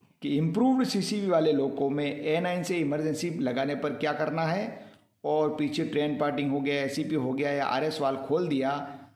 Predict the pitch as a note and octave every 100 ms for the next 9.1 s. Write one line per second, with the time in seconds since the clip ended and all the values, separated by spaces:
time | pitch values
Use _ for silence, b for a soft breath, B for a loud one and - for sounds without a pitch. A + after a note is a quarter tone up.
0 | _ D3 - C#3 D#3+ F3 F3 - B2+ B2+
1 | - D3+ D#3 - C#3+ D3 B2 A2 A2 B2+
2 | D3+ D3 A#2 A#2+ A2 A2 - - - -
3 | - C#3+ E3 F3+ E3+ - F3+ G#3+ G3+ -
4 | - E3 F3+ D#3+ D#3 D3 D#3 F3+ F3 -
5 | F3 D3+ D3+ C#3+ C3+ E3 B2+ A#2 C3 D3+
6 | E3 F3+ F#3+ G#3+ - B B B - G#3
7 | G#3 C4 A#3 G3+ F#3+ F#3 F#3+ F3+ E3+ C#3
8 | D#3 F#3+ - D#3+ C#3 C#3 F3 G#3+ - G3